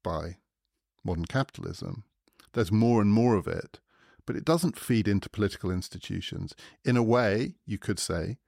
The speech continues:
it's a distraction. It's a displacement activity.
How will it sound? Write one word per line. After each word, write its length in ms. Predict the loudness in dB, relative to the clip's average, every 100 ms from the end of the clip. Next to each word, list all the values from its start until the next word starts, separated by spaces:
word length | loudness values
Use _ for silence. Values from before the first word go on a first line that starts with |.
| _ _ _ _ _ _ _ _ _ _ _ -4
it's 200 | -2 -2
a 40 |
distraction. 840 | -4 -4 0 0 0 -4 -4 -6 -10 _ _ _ _ -4
It's 200 | -4 -2
a 60 |
displacement 760 | -2 -4 -2 0 0 -2 -4 -4
activity. 680 | -8 -10 -12 -12 -12 -12